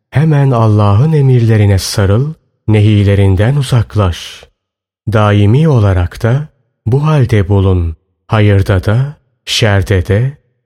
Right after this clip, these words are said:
zenginlikte de, fakirlikte de, efendilikte de, zillette de ve çoğu dünya ve ahiret işleriyle alakalı bulunan, emellerine kavuştuğun anlarda da hep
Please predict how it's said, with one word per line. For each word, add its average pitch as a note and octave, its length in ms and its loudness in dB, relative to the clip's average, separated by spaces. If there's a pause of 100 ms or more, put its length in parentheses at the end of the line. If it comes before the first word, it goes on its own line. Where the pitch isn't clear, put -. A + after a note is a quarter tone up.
zenginlikte G2+ 920 0
de, B2 300 -2 (260)
fakirlikte G2 880 -2
de, A2+ 280 -2 (360)
efendilikte B2 880 -2
de, C3 300 -2 (260)
zillette G2 760 0
de A#2+ 260 -2 (360)
ve G2+ 200 0
çoğu A2+ 500 -2 (300)
dünya A2 480 2
ve C3 160 0
ahiret G#2+ 520 0
işleriyle B2 580 0
alakalı G#2 680 0
bulunan, G2 540 0 (320)
emellerine G#2+ 720 2
kavuştuğun B2+ 680 0
anlarda G2+ 640 2
da B2 280 -2 (280)
hep C#3+ 220 -2